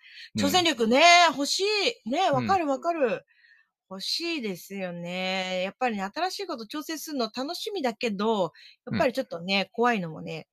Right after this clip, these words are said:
Speaker 2: あの、ちょっとね、見え隠れしちゃいますからね。
Speaker 1: はい。じゃあ、
Speaker 2: じゃ、
Speaker 1: 次はのりこディーが答えてます。
Speaker 2: 続いて。
Speaker 1: シーに行きますか。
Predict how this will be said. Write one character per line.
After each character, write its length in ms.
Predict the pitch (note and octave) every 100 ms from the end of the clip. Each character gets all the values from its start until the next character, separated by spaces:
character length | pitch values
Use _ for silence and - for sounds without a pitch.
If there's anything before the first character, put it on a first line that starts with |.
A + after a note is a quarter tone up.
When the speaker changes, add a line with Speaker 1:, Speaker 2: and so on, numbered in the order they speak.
| _
Speaker 2:
あ 100 | F3
の、 400 | E3+ E3+ - - _ _ _
ち 80 | G3+
ょ 20 |
っ 20 |
と 100 | -
ね、 220 | F#3+ B3 _ -
見 120 | G#3
え 20 |
隠 240 | G3+ E3 -
れ 60 |
し 60 | D3
ち 60 | E3+
ゃ 40 |
い 40 |
ま 120 | E3+ E3+
す 80 |
か 100 | -
ら 80 | -
ね。 580 | E3+ G#3 G#3+ A3 A3 G#3+ -
Speaker 1:
は 100 | -
い。 60 | - _ _ -
じ 60 |
ゃ 40 | C#3
あ、 40 |
Speaker 2:
じ 120 | C#3
ゃ、 20 | B3
Speaker 1:
次 80 |
は 80 | B2+
の 120 | C#3+
り 80 | G3
こ 140 | D4 B3
デ 60 |
ィ 140 | C#4+ C#4
ー 40 |
が 220 | D3+ C3
答 220 | C3+ C#3 D3+
え 60 |
て 60 | C#3
ま 120 | A#2+
す。 160 | - -
Speaker 2:
続 60 |
い 40 | D#3
て。 40 |
Speaker 1:
シ 20 |
ー 80 | D3
に 20 | B2
行 40 |
き 60 | A#2
ま 120 | G#2+
す 120 | -
か。 200 | - -